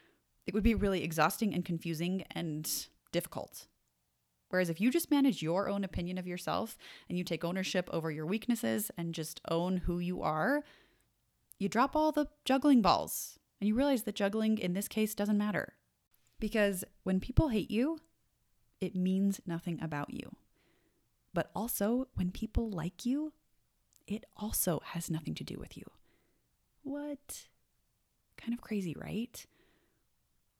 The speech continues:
Because if people hate you or like you, it's all just a reflection of their own preferences, their own brain wiring. And if you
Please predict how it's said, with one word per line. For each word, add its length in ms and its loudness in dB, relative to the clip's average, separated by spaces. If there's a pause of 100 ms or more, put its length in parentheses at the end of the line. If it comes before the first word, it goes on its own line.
Because 180 -2
if 100 -4
people 240 -2
hate 240 -4
you 260 -2
or 140 -6
like 260 -4
you, 180 -4
it's 160 -8
all 160 -6
just 200 -8
a 40 -4
reflection 460 -6
of 100 -12
their 180 -6
own 120 -2
preferences, 640 -4
their 180 -8
own 160 -2
brain 300 2
wiring. 460 -2 (2250)
And 160 2
if 160 -2
you 440 4